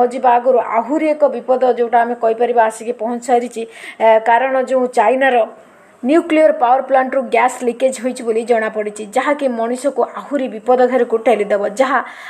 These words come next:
ଆମେରିକା ଭଳି ଏକ ରିପୋର୍ଟ ପାଇବା ପରେ, ଆମେରିକା ଏଭଳି ଏକ ରିପୋର୍ଟ ପାଇବା ପରେ ଏହାକୁ ତଦନ୍ତ ଆରମ୍ଭ କରିଥିବା ଜଣାପଡ଼ିଛି। ଏହି ପରମାଣୁ ପ୍ଲାଣ୍ଟରେ France ଏକ company ଅଂଶୀଦାର ଥିଲା, କିନ୍ତୁ leakage କାରଣରୁ ସମ୍ଭାବିତ radiological ବିପଦକୁ ଆଖି ଆଗରେ ରଖି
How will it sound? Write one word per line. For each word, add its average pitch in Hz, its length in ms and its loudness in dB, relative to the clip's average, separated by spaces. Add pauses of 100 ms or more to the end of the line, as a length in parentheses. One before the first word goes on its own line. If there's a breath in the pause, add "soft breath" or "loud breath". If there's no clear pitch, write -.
ଆମେରିକା 294 440 0
ଭଳି 277 200 2
ଏକ 262 200 4
ରିପୋର୍ଟ 254 380 0
ପାଇବା 240 280 2
ପରେ, 254 200 2
ଆମେରିକା 277 460 2
ଏଭଳି 254 320 2
ଏକ 269 200 0
ରିପୋର୍ଟ 247 400 2
ପାଇବା 233 240 2
ପରେ 240 200 -2
ଏହାକୁ 233 240 -4
ତଦନ୍ତ 247 420 0
ଆରମ୍ଭ 247 300 2
କରିଥିବା 247 360 -2
ଜଣାପଡ଼ିଛି। 208 640 -4 (460 loud breath)
ଏହି 262 160 2
ପରମାଣୁ 349 500 2
ପ୍ଲାଣ୍ଟରେ 320 360 2
France 302 400 -2
ଏକ 311 200 0
company 254 400 2
ଅଂଶୀଦାର 233 480 0
ଥିଲା, 214 240 -4
କିନ୍ତୁ 277 280 -2
leakage 254 460 -2
କାରଣରୁ 254 460 0
ସମ୍ଭାବିତ 262 460 -2 (100)
radiological 262 720 0
ବିପଦକୁ 254 480 0
ଆଖି 214 260 -2
ଆଗରେ 269 260 2
ରଖି 262 260 0